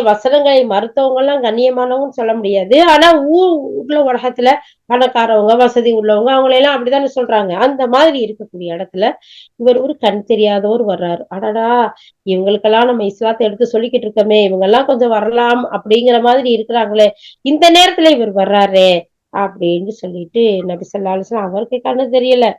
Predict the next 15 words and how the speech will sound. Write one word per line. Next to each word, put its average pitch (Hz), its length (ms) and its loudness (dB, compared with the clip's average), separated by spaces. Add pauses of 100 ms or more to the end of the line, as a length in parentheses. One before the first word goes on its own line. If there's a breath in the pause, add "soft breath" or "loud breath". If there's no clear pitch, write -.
(540)
ஆனா 196 360 -4 (480)
அப்ப 185 320 -8
ச-, 202 300 -12
வே-, 196 360 -2
அந்த 202 300 -2
நேரத்துல 269 300 2
அதை 208 240 0
விரும்பல. 359 440 4 (440)
அந்த, 180 440 -8
அதை 226 340 -2
அல்லாஹ் 262 360 0
சுப்ஹானஹு 196 420 -8
வ - 20 -6
தஆலா 190 260 -8
கண்டுச்சு. 190 500 -6